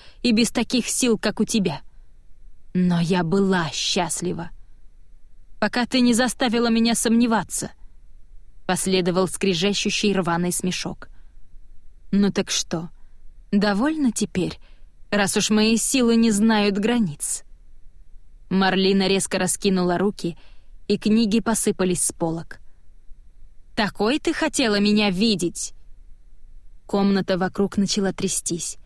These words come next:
Между сёстрами пролегала пропасть. Все их невысказанные обиды тяжко висели в воздухе. Марлина хмурилась. Её гнев можно было почувствовать кожей.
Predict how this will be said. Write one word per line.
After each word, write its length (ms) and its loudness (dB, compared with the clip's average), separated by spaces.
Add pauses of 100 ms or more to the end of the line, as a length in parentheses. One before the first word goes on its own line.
(840)
Между 400 2
сёстрами 580 2
пролегала 600 2
пропасть. 600 -4 (540)
Все 260 2
их 140 0
невысказанные 880 4
обиды 440 2 (320)
тяжко 340 2
висели 420 2
в 140 -6
воздухе. 600 -2 (460)
Марлина 460 4
хмурилась. 680 0 (340)
Её 280 4
гнев 300 2
можно 360 4
было 240 4
почувствовать 760 -2
кожей. 440 0